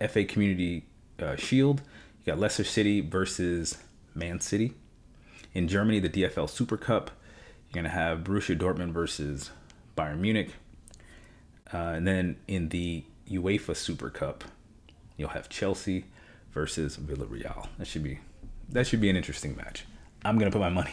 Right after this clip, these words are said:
on Chelsea, though. But, you know, we made a mistake doing that last time because everybody thought that Man United was gonna beat Villarreal. And they came out and they weren't having it. But we'll see. We will see what happens. So right now, a whole bunch of international matches going on.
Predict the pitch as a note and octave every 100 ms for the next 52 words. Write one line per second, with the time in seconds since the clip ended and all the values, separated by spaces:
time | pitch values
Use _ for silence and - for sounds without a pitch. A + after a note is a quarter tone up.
0 | G#2+ E2+ - - - - - - D3+ B2+
1 | - - - - E3+ E3+ E3 F3 C#3+ D3+
2 | D3 D3 C#3 A2+ C#3 C#3 - F2 D#2+ E2
3 | - F#2+ F2+ - G#2+ A#2+ A#2+ A2 - A2
4 | G#2 D2+ F2+ F#2+ G2 F#2 F#2+ F#2 E2+ E2
5 | F2 D#2 F2 E2 D#2+ D#2 C#2+ C#2+ C2 -
6 | - F2 - F2 F#2 E2+ - D#2 - -
7 | - - - - - D#2+ E2 E2 D2 C2+
8 | - - E2 F2 F#2 - C2 - - -
9 | - - F2+ G2+ G2 F#2+ - D#2+ C#2 -
10 | - - - - - - - - - A2+
11 | A#2 G#2 G#2+ G#2 G2+ - - - - -
12 | A#2+ A#2+ A2 F2+ G2+ G2 F#2 - F#2+ F2
13 | E2+ F2 F2+ F2 E2+ E2 D#2+ D#2